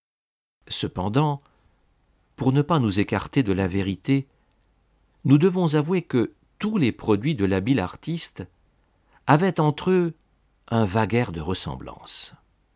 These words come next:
L'auguste physionomie du monarque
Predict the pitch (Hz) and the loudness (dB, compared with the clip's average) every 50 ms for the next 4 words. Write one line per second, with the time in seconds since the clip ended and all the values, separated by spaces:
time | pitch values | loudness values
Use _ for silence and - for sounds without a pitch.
0 | _ _ _ _ _ _ _ _ - - - 123 135 202 226 202 175 190 170 139 | _ _ _ _ _ _ _ _ -20 -4 2 6 6 8 8 6 4 2 0 0
1 | - - - 95 - - 117 98 104 113 110 101 104 110 127 131 101 90 95 95 | -2 -2 -4 -4 -2 -4 -4 -2 0 0 2 2 0 0 -2 -2 -4 -2 -2 0
2 | 101 101 101 107 107 123 131 - - - - 135 | 0 0 0 0 0 0 -2 -4 -10 -16 -20 -20